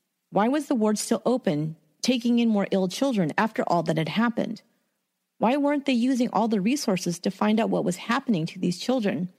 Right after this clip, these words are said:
before they put more children in danger? Some parents and community members had floated the idea that a virus was present on the ward, causing the children to have heart attacks. But the hospital had done tests for potentially deadly illnesses that could be spread,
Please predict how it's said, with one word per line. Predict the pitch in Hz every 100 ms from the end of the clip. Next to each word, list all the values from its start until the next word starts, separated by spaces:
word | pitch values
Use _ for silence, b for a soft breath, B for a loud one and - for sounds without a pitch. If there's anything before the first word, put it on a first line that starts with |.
| _ _
before | 226 - 269 277
they | 214
put | 220 -
more | 220 285
children | - 160 170 180
in | 180
danger? | 208 226 - - - _ _ _ _ _ _ _ _ -
Some | 247 294
parents | 294 262 247 233
and | 202
community | 196 233 240 190
members | 160 151 151 156
had | - 180
floated | - 220 226
the | 208 185
idea | 170 180 202 - - _ _ -
that | 220
a |
virus | 190 233 294 269 -
was | 175
present | - 170 175 -
on | 160
the | 151
ward, | 160 214 139 180 185 _ _ -
causing | 220 254 294
the | 302
children | - 180 185
to | 202
have | 156 151
heart | - 226
attacks. | 220 - - - - _ _ _ -
But | 240
the | 240
hospital | 226 294 - 233
had | 214 175
done | 185 175
tests | - 240 190 - - -
for | 185
potentially | 202 233 247 240 185
deadly | 175 170 165
illnesses | 202 214 202 - 135 151
that | - -
could | 185
be | 160
spread, | - - 175 -